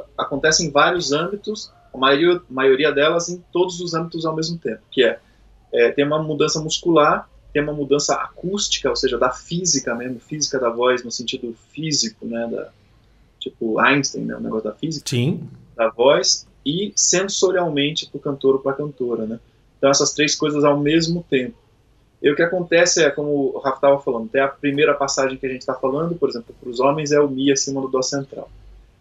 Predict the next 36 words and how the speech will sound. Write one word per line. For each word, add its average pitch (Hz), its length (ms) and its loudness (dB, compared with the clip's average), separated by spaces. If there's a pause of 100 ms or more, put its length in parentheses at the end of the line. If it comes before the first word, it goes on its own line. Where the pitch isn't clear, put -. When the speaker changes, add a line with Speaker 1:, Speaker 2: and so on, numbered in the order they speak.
(380)
Speaker 1:
E 156 120 6
aí 170 220 8
algumas 202 560 0
vozes 151 760 -2
masculinas, 120 1000 -6 (720)
é... 120 480 0 (560)
e 139 100 4
aí, 175 260 6 (260)
deixa 139 180 -2
eu 151 60 0
refrasear: 143 500 2 (140)
todas 214 360 6
as 143 120 -4
vozes 143 220 2
masculinas 147 580 -4
têm 151 220 0
isso 147 120 -4
que 151 80 -2
eu 143 40 2
vou 143 80 2
falar, 156 420 2 (320)
só 147 180 4
que 147 100 0
algumas 156 460 2
vozes 147 300 2
masculinas 147 560 -2
vão 151 120 -6
ter 151 160 2
isso 151 200 -2
mais 143 200 4
evidente, 131 480 -2
que 143 100 4
é, - 180 4 (420)
tem 175 80 4
uma 185 120 2
região 160 420 4